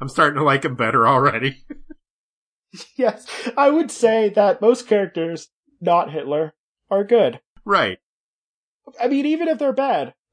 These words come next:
Speaker 2: I mean, exception, Grayskull. Not Grayskull. Grayskull's problem <laughs> is the castle of Grayskull.
Speaker 1: Okay.
Speaker 2: <laughs>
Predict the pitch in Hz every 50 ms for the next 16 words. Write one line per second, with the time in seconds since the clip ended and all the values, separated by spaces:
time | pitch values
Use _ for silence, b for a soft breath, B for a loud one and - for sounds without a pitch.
0 | _ _ - - 220 269 226 - - - - _ _ _ _ _ - 233 233 -
1 | 254 262 262 - - 285 294 294 311 - - 220 214 202 190 - - 180 156 139
2 | 127 - - _ 196 190 185 185 185 185 156 147 - - - 147 143 147 147 _
3 | _ _ _ _ _ - 285 320 320 - - 247 220 190 - - 185 190 175 175
4 | 180 190 190 - - 190 170 - - - 233 - - 285 185 185 - - 202 170
5 | 165 170 - - 185 170 - 202 185 - - - 160 147 147 - - - 175 185
6 | - - 170 139 120 147 214 269 339 349 - -